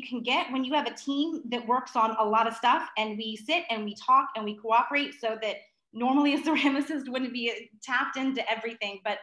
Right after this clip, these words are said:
every, we can all talk like this, and it's fantastic. It gets great results. And I think Brian and Kate and, and I have, we're, we're really trying to encourage this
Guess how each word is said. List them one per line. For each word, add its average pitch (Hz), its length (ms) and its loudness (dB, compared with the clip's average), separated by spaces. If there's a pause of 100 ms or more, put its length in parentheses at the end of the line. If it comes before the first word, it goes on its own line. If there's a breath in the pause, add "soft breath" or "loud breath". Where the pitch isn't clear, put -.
(120)
every, 240 400 -4
we 233 240 -6
can 233 140 -6
all 214 160 0
talk 214 340 -8
like 185 160 -8
this, 175 160 -12
and 190 100 -12
it's 185 140 -18
fantastic. 208 640 -6
It 185 100 -8
gets 190 260 -10
great 190 160 -6
results. 202 460 -6
And 180 220 -10
I - 500 -20
think 220 200 -8
Brian 240 600 0 (180)
and 202 160 -12
Kate 254 460 -4 (140)
and, 196 260 -6
and 196 140 -6
I 214 140 2 (100)
have, 208 160 -4 (180)
we're, 208 260 -8
we're 214 100 -8
really 226 200 -8
trying 214 300 -6
to 208 120 -10
encourage 202 540 -4
this 190 360 -12